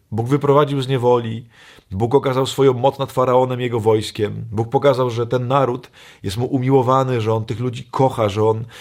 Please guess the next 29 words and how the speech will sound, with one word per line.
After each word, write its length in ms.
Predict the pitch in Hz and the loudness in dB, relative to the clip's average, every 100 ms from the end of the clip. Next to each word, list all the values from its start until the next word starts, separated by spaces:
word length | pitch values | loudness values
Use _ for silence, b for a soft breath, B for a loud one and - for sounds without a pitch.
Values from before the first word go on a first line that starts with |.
| B B | B B
że 120 | 110 | -2
on 80 | 120 | 0
chce 200 | 110 127 | 0 -2
ich 140 | 120 | -2
wyzwalać, 520 | 110 110 107 139 135 107 | -4 -4 0 2 2 0
że 100 | 117 | -4
on 60 | |
chce 160 | 113 123 | -2 -6
ich 120 | 117 | -4
prowadzić. 520 | 120 113 101 80 80 | -2 0 0 -4 -10
W 40 | - | 0
końcu 600 | 151 151 - 123 170 - b b b b _ | 0 0 -4 -8 -8 -12 b b b b _
Bóg 520 | 92 131 175 - - 104 | 0 0 0 -8 -18 -12
w 40 | |
jakiejś 240 | 104 120 | -8 -6
ogromnej 580 | - 131 135 190 165 165 | -4 -2 0 0 -2 -2
intymności, 720 | 147 135 139 139 151 143 - | -4 -2 -2 2 0 0 -2
jeden 240 | 113 131 123 | 0 0 0
na 100 | 127 | 0
jeden 260 | 131 123 | 0 0
z 40 | 110 | 0
Mojżeszem, 440 | 113 113 127 120 | 0 0 -2 0
daje 240 | 131 139 | 0 0
przykazania. 760 | 120 131 123 117 117 92 80 - | -2 -6 -4 0 0 0 -4 -10
Czyli 200 | - 95 | -12 -8
Mojżesz 300 | 98 131 127 | -2 -2 0
ma 100 | 123 | -2
takie 220 | 135 127 | -2 -6
poczucie, 580 | 117 - 139 - 131 151 | -6 -6 -6 -2 -2 -2